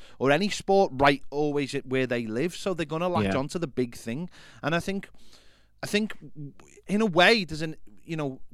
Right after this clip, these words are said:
Speaker 1: growing up, and I've been to a lot of European games away from home, and I've been to a,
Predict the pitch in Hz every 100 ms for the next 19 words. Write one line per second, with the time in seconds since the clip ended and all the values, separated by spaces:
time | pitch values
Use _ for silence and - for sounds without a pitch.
0 | - - 165 156 143 139 143 135 139 127
1 | 120 120 123 135 131 123 117 127 117 117
2 | 120 113 110 110 110 101 113 104 110 110
3 | 110 107 120 107 101 117 107 - - -
4 | 117